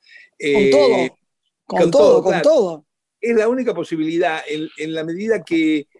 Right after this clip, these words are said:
Speaker 2: la desparejitud que hay entre el,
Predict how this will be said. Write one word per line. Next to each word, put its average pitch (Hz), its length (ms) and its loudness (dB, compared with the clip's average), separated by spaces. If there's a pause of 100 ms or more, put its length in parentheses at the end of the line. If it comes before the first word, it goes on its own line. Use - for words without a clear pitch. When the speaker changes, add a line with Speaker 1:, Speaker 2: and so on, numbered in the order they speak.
(100)
Speaker 2:
la 143 320 -4
desparejitud 147 760 -4
que 147 160 0
hay 123 300 -2 (260)
entre 135 420 -2
el, 131 760 0